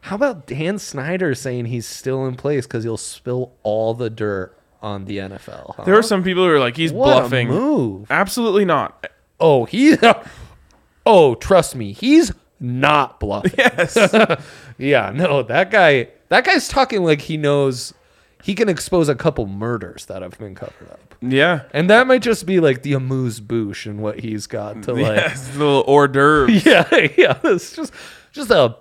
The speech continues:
Speaker 1: palate cleanser as, uh, we <laughs> covered up a couple murders. I've got, I've got some juicier
Speaker 2: I,
Speaker 1: stuff for you
Speaker 2: I
Speaker 1: later.
Speaker 2: guarantee you the stuff that is out there on owners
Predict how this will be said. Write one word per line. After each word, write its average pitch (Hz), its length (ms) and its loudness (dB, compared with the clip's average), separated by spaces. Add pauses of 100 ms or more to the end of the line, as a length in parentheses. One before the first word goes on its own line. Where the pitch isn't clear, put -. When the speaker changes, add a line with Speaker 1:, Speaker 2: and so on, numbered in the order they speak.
Speaker 1:
palate - 460 0
cleanser 156 720 0 (200)
as, 123 140 -4
uh, 120 320 -2
we 143 100 -2
<laughs> 127 140 -6
covered 151 300 0
up 139 160 -2
a 123 60 -6
couple 165 420 -4
murders. 123 560 -4
I've 131 180 -6
got, 127 300 -4
I've 139 180 -8
got 127 220 -4
some 110 320 -12
juicier 151 440 -8
Speaker 2:
I, 135 120 2
Speaker 1:
stuff 127 260 -6
for 127 240 -8
you 107 180 -8
Speaker 2:
I 143 180 4
Speaker 1:
later. 151 120 -2
Speaker 2:
guarantee 131 560 0
you 117 140 -4
the 110 80 -6
stuff 127 460 -2
that 117 140 -2
is 110 120 -4
out 107 240 0
there 104 560 -2 (420)
on 98 500 -2 (380)
owners 110 840 -4